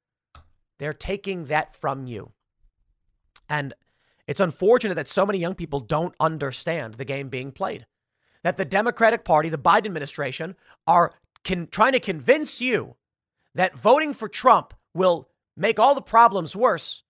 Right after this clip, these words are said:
when you are staring at a presidency with these problems in your lap.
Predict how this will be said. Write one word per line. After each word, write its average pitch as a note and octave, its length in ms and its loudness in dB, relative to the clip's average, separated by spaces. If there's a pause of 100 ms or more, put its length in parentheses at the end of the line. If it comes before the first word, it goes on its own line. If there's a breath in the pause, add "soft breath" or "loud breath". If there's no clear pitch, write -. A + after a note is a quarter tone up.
(260)
when A#3+ 180 -6
you A#3+ 120 -4
are G#3+ 80 -4
staring A3+ 420 -8
at G#3 80 -8
a - 40 -8
presidency D3+ 720 -8 (500)
with - 260 -2
these C4 200 -6
problems F#3+ 520 -2
in G3 180 -10
your G3+ 140 -4
lap. - 360 -6